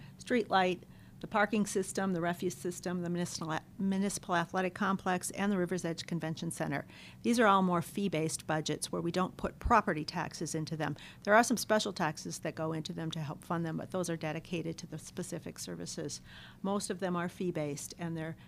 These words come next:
paid for by the users of those services. Those, um, come through a different process with different, um, deadlines and timeframes. We are,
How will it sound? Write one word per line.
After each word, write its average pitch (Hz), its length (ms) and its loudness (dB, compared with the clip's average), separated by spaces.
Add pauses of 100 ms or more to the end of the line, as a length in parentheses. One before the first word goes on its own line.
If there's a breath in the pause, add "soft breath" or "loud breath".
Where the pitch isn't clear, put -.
paid 175 180 -6
for 185 180 -6
by 170 220 0
the 175 100 -2
users 180 600 -2
of 165 180 -4
those 160 220 -4
services. - 720 -6 (640 loud breath)
Those, 185 400 2
um, 170 200 0
come 185 240 -6 (100)
through 175 140 0
a 147 40 0
different 214 340 -2
process 196 720 0
with 180 160 -8
different, 175 480 -6
um, 165 480 -6 (180)
deadlines 175 540 -2
and 160 120 -4
timeframes. 175 760 -4 (320 loud breath)
We 180 160 -2
are, 160 160 -4